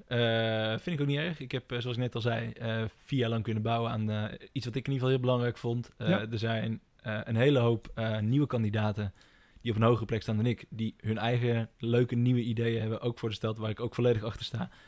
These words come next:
Speaker 1: En een beetje doorwisseling is ook niet erg, denk ik, in de politiek. Het zorgt voor frisheid, zorgt voor een nieuwe blik en, eh,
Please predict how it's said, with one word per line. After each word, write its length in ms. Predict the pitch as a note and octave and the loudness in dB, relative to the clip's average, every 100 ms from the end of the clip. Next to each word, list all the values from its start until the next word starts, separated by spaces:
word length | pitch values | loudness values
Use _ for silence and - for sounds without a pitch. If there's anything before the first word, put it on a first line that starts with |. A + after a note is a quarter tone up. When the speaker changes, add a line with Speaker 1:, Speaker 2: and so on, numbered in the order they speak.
| - - _ _ _ | -20 -20 _ _ _
Speaker 1:
En 200 | - C3+ | -4 -2
een 60 | C3 | 2
beetje 220 | B2+ A#2 | 2 2
doorwisseling 640 | A#2 A#2+ A#2 A2 A2+ A2+ A2 | 0 2 2 0 -2 -2 -4
is 160 | G#2+ | -4
ook 140 | A#2+ G#2+ | -2 -2
niet 160 | G#2+ | -2
erg, 340 | G#2+ A#2 G2 - | -2 -6 -8 -6
denk 220 | A2+ G2+ | -4 -2
ik, 160 | G#2 G#2+ | -6 -6
in 180 | G#2+ | -6
de 100 | G#2 | -6
politiek. 520 | G2+ A2 G#2 A2 G2+ - | -4 -6 -4 -8 -10 -16
Het 120 | C3+ | -12
zorgt 220 | - A2 | -6 -6
voor 120 | - F#2+ | -6 -8
frisheid, 500 | - A2 G#2 G#2 - | -4 -4 -2 -4 -6
zorgt 160 | G#2+ | -8
voor 160 | G#2+ G#2+ | -6 -2
een 80 | G#2+ | 0
nieuwe 180 | G#2+ G#2 | -2 -2
blik 320 | G#2+ G#2 - | -4 -6 -10
en, 240 | - G2+ | -8 -6
eh, 60 | G2+ | -6